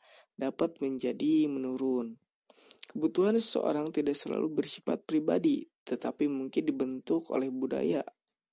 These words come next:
atau oleh kondisi sosial. Selanjutnya, teori ketergantungan mengusulkan hubungan yang integral antara penonton,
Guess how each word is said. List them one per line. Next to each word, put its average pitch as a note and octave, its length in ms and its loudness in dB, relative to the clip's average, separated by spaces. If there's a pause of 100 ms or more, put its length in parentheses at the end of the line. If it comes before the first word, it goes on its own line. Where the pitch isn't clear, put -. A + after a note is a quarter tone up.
(100)
atau D3+ 540 2
oleh C#3+ 220 0
kondisi C3 480 0
sosial. B2 680 -2 (600)
Selanjutnya, C#3 880 0 (880)
teori D3+ 480 4
ketergantungan C#3+ 960 2
mengusulkan C#3+ 960 -4
hubungan C#3+ 480 0
yang D#3+ 200 -2 (120)
integral C#3+ 1040 -2 (440)
antara D3 440 -4
penonton, C#3+ 840 -4